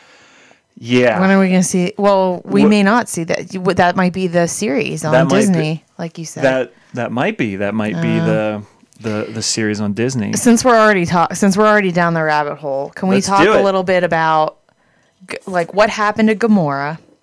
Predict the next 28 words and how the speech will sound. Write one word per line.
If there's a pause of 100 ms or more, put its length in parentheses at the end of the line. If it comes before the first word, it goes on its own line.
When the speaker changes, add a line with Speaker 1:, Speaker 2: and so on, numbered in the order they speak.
(560)
Speaker 1:
The
Gamora
from
Infinity
War
is (180)
dead. (400)
Speaker 2:
I
got
that. (100)
But
the,
Speaker 1:
Okay. (220)
Speaker 2:
the, (760)
the
past
Gamora
that
came
to
present
day (640)
and
Tony
Stark
snapped
his
fingers